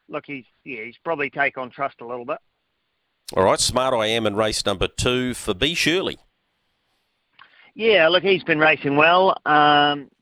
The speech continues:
Speaker 1: yeah, and he's certainly not out of this. This is probably a step back in company for him. Um, I just thought there's a couple in there that, uh,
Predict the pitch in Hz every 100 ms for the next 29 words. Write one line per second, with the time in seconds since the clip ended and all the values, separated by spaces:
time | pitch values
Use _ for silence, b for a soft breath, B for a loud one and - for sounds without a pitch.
0 | _ - 170 139 143 139 170 139 139 143
1 | 139 147 143 131 156 - 135 131 - 135
2 | 131 123 _ 151 - 139 - 131 - 147
3 | - 135 - 143 135 165 170 b b b
4 | - 131 131 131 143 156 160 - 139 139
5 | 156 180 165 143 139 143 143 131 131 -
6 | 139 135